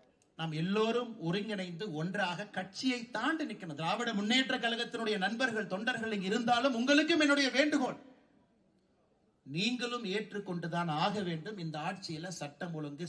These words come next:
சீர்குலைந்திருக்கிறது என்பது நீங்கள் ஏத்து-, ஏன்னா உங்க குடும்பத்துல பொண்ணுங்க இருக்காங்க, உங்க குடும்பத்துல வயசானவங்க இருக்கிறாங்க, உங்க குடும்பத்துல தாத்தா பாட்டி இருக்கிறாங்க, அவங்களும் தோட்டத்துல இருக்கிறாங்க.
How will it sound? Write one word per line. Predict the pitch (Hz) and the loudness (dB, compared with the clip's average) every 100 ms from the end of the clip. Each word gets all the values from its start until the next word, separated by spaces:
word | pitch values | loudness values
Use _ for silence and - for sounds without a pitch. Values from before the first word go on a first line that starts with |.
| - | -6
சீர்குலைந்திருக்கிறது | 165 165 151 143 139 139 139 131 | -4 -2 -2 -4 -6 -10 -10 -8
என்பது | 135 156 262 | -6 -4 0
நீங்கள் | 190 320 370 359 320 | 8 8 8 6 4
ஏத்து-, | |
ஏன்னா | 285 233 | 0 -4
உங்க | 220 269 294 | 0 4 6
குடும்பத்துல | 311 311 294 | 6 6 4
பொண்ணுங்க | 285 262 294 | 4 2 4
இருக்காங்க, | 277 269 214 - - - - - - - | 4 4 2 -2 -20 -20 -20 -20 -20 -6
உங்க | 208 | 0
குடும்பத்துல | 262 311 320 302 262 | 4 6 4 2 2
வயசானவங்க | 269 302 277 262 | 2 2 0 0
இருக்கிறாங்க, | 233 226 196 | -4 -4 0
உங்க | 254 277 | 2 4
குடும்பத்துல | 302 302 285 | 4 4 2
தாத்தா | 254 254 285 | 2 2 2
பாட்டி | 262 254 | 0 -4
இருக்கிறாங்க, | 214 208 | -4 -2
அவங்களும் | 180 190 302 349 339 | 4 10 10 10 10
தோட்டத்துல | 285 285 269 | 8 8 2
இருக்கிறாங்க. | 254 269 202 - | 0 -2 -6 -8